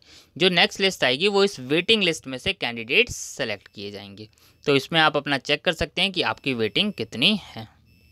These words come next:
ठीक है, सबसे पहले जनरल, जनरल के कैंडिडेट्स, थर्टी टू कैंडिडेट्स जनरल के, मुस्लिम, मुस्लिम में देख सकते हैं आप यहाँ पे।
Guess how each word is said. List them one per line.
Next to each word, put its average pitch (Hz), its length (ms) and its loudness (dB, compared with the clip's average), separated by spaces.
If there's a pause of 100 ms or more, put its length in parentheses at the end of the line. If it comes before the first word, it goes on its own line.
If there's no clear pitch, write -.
(720)
ठीक 143 220 2
है, 220 100 6
सबसे - 380 -4
पहले 127 240 4
जनरल, 120 440 0 (2250)
जनरल 120 400 2
के 151 140 4
कैंडिडेट्स, 156 680 2 (1500)
थर्टी 110 300 0 (240)
टू 131 140 4
कैंडिडेट्स 110 600 0
जनरल 113 360 0
के, 214 160 4 (600)
मुस्लिम, 151 480 -2 (1120)
मुस्लिम 123 280 -4
में 139 120 0
देख 139 180 4
सकते 147 300 -4
हैं 151 60 4
आप 151 140 2
यहाँ 156 160 2
पे। 196 180 -2